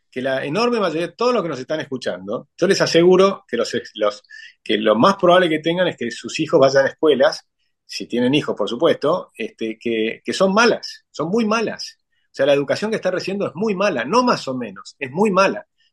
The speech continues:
porque la educación promedio de la Argentina es pésima, pero la, los mejores, eh, eh, colegios de la Argentina tampoco son tan buenos.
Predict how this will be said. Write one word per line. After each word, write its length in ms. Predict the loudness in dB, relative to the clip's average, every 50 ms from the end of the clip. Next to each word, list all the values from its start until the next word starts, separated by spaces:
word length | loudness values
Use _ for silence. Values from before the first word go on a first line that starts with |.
| _
porque 240 | -6 -6 -2 2 4
la 60 | 4
educación 440 | 4 4 2 0 0 0 -2 -2 -2
promedio 520 | -2 0 0 2 2 2 2 2 2 0
de 60 | 0 -2
la 60 | -2
Argentina 520 | -4 -6 -8 -8 -8 -8 -4 0 0 0
es 180 | 0 -2 -6 -6
pésima, 580 | -2 0 0 0 0 -4 -6 -6 -6 -6 -8 _ _ -20 -20 -20 _ _
pero 200 | -2 0 2 4
la, 180 | 4 4 2 2
los 140 | 0 0 0
mejores, 640 | 0 -4 -2 0 2 2 4 2 0 -2 -6 -14 -10
eh, 360 | -6 -4 -4 -4 -6 -8 -10 -10
eh, 160 | -12 -8 -2
colegios 380 | 0 2 2 2 4 2 2 4
de 60 | 4
la 60 | 2
Argentina 500 | 2 0 -2 -2 0 0 0 0 0 2
tampoco 420 | 2 0 0 2 -2 0 2 2
son 180 | 0 2 0 -2
tan 200 | 0 -2 -2 0
buenos. 400 | 0 -2 -2 -2 -6 -10 -16 _